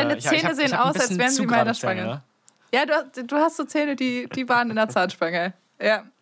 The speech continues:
Speaker 1: ja,
Speaker 2: Ja,
Speaker 1: ja.
Speaker 2: ich hatte, ich hatte eine Zahnspange ganz schön lang. Mochte ich
Speaker 1: Nice.
Speaker 2: damals.
Speaker 1: Echt?
Speaker 2: Mhm.
Speaker 1: Musstest du so scheiß Gummis um die Brackets da drumrum haben? Also hattest du
Speaker 2: Alles. Ich
Speaker 1: Brackets
Speaker 2: hatte,
Speaker 1: oder?
Speaker 2: ich hatte das volle Programm.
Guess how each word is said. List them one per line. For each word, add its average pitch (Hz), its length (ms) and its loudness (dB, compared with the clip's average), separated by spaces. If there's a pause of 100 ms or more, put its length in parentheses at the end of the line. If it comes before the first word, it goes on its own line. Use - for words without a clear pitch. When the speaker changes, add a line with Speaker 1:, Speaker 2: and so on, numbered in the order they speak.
(100)
Speaker 1:
ja, 190 180 0 (220)
Speaker 2:
Ja, 156 120 4
Speaker 1:
ja. 165 140 0 (140)
Speaker 2:
ich 147 200 -6
hatte, 143 280 -2
ich 131 100 -8
hatte 135 120 -4
eine 131 120 -8
Zahnspange 117 420 -8
ganz 107 160 -12
schön 107 120 -14
lang. 104 200 -12 (440)
Mochte 185 180 -4
ich 185 60 -4
Speaker 1:
Nice. 185 100 -2
Speaker 2:
damals. 110 480 -8 (720)
Speaker 1:
Echt? - 420 -4 (540)
Speaker 2:
Mhm. 160 240 -4 (320)
Speaker 1:
Musstest 269 340 2
du 262 80 0
so 233 120 0
scheiß 240 280 0
Gummis 285 320 -2
um 262 140 0
die 269 140 0
Brackets 254 480 -2
da 262 200 2
drumrum 262 400 -2
haben? 285 140 0 (100)
Also 220 160 2
hattest 208 200 0
du - 20 0
Speaker 2:
Alles. 220 80 0 (120)
Ich - 40 -8
Speaker 1:
Brackets 339 180 0
Speaker 2:
hatte, 240 100 0
Speaker 1:
oder? 214 220 2 (580)
Speaker 2:
ich 120 100 -10
hatte 120 120 -2
das 110 220 -6
volle 113 180 -10
Programm. 101 400 -12